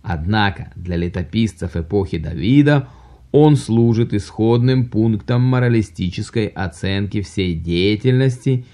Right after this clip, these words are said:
и личности величайшего еврейского царя. Подобное осуждение могущественного владыки и обожаемого вождя единственное в своём роде в исторической литературе не только древнего мира,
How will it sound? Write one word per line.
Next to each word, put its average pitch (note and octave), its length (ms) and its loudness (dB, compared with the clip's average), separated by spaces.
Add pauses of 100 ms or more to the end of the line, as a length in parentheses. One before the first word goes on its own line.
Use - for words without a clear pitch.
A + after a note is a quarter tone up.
(320)
и C3+ 180 6
личности C3+ 640 4
величайшего A2+ 1160 0
еврейского F#2+ 880 2
царя. F2 540 -6 (680)
Подобное G2 680 2
осуждение F#2 720 -4
могущественного G2+ 1040 -2
владыки G#2+ 800 2
и E2+ 100 -8
обожаемого E2+ 880 -4
вождя B2 680 0 (280)
единственное A#2+ 1120 2
в - 40 -12
своём F#2 420 -2
роде A2 340 0
в G#2 80 0
исторической F#2 800 -4
литературе E2+ 680 0
не F#2+ 160 -2
только C#3 480 6
древнего A2+ 800 4
мира, F#2 480 -2